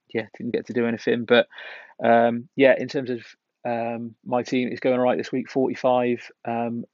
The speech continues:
I'm up to seven hundred and fifty K midweek, but I don't, I don't like checking it, so I'm not gonna look at it too much. Um, but yeah,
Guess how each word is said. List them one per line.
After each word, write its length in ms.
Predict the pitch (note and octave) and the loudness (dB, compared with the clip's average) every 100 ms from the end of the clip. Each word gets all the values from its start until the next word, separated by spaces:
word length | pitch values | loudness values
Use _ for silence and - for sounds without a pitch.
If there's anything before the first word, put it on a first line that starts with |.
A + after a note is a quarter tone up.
| - | -2
I'm 160 | A#2+ A#2+ | 0 2
up 240 | C3 - | 0 0
to 460 | - - B2 A#2+ A#2 | -8 -4 -2 0 -4
seven 480 | - - A#2+ A2+ A#2+ | -8 -8 -6 -4 -6
hundred 400 | G#2+ B2 A#2 A#2 | -10 -12 -12 -12
and 180 | B2 A#2+ - | -12 -16 -12
fifty 300 | A#2+ - A2+ | -12 -10 -12
K 380 | - A#2 A2+ A2+ | -6 -4 -4 -4
midweek, 500 | A#2+ A#2 A2+ A#2 - | -4 -4 -2 -2 -2
but 100 | - | -4
I 40 | A2+ | 0
don't, 200 | A2 - - | 0 -2 -6
I 120 | A#2 | 0
don't 160 | A#2 | 2
like 160 | A2+ F#2 | 2 -2
checking 280 | - - A2+ | -4 -6 -6
it, 140 | G#2 | -6
so 100 | - | -6
I'm 60 | A2+ | -6
not 140 | A#2 | -4
gonna 160 | G#2+ A2+ | -6 -6
look 100 | G#2+ | -6
at 80 | G#2+ | -6
it 80 | |
too 160 | - A2 | -4 -6
much. 340 | A2 A2+ - - - - - - | -6 -8 -10 -14 -20 -20 -20 -8
Um, 400 | - A2+ A2+ A2 - | 4 6 6 2 -2
but 180 | A#2+ - | -2 2
yeah, 200 | B2+ | 2